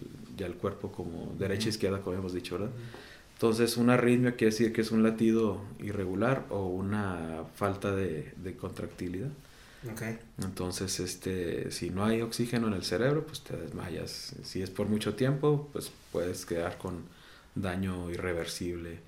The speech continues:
Speaker 2: Ujú.
Speaker 1: Eh, puede fallarte el riñón, el pulmón se llena, se congestiona.
Speaker 2: Ujú.
Speaker 1: Entonces, este, si no funciona el corazón, pues no funciona nada.
Speaker 2: Sí. ¿Y en la arritmia, eh, hay cirugía para corregirla o es más medicamento?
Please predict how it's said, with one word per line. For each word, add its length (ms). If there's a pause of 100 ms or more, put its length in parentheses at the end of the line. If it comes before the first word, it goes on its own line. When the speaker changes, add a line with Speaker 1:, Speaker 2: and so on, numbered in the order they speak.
(140)
Speaker 2:
Ujú. 360
Speaker 1:
Eh, 260
puede 180
fallarte 380
el 80
riñón, 720 (640)
el 260
pulmón 440
se 180
llena, 320
se 140
congestiona. 840 (380)
Speaker 2:
Ujú. 380
Speaker 1:
Entonces, 540
este, 1200
si 220
no 240
funciona 380
el 60
corazón, 380
pues 140
no 100
funciona 440
nada. 220 (680)
Speaker 2:
Sí. 300 (840)
¿Y 240
en 580
la 160
arritmia, 800 (240)
eh, 400
hay 160
cirugía 420
para 220
corregirla 440
o 100
es 100
más 340
medicamento? 720